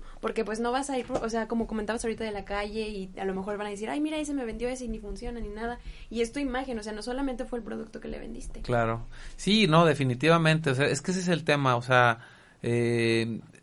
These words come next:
Speaker 2: insisto, hace rato comentábamos, si, si la gente que está en una empresa es mala, o sea,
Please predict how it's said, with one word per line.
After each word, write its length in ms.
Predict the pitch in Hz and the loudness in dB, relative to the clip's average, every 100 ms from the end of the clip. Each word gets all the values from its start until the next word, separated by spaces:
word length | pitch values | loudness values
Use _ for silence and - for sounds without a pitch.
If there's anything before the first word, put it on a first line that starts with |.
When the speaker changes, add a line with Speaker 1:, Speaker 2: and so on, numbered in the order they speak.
| - - - | -20 -20 -2
Speaker 2:
insisto, 540 | 127 123 160 160 107 | 0 2 4 2 2
hace 180 | 127 151 | 2 2
rato 320 | 147 147 143 | 2 0 -2
comentábamos, 640 | 135 131 123 131 131 127 | 0 0 4 4 4 2
si, 280 | - - 127 - | -2 -10 -12 -8
si 180 | - | -2
la 140 | 127 120 | 2 2
gente 320 | - 160 160 | 2 0 -2
que 100 | 160 | -4
está 300 | 143 143 143 | -4 0 2
en 100 | 143 | 2
una 140 | 139 143 | 0 -2
empresa 460 | 139 131 127 127 | 0 2 2 2
es 120 | 123 | 0
mala, 400 | 131 131 123 127 - | 2 2 2 0 -2
o 80 | |
sea, 480 | 117 117 113 117 120 | -4 -2 0 0 -4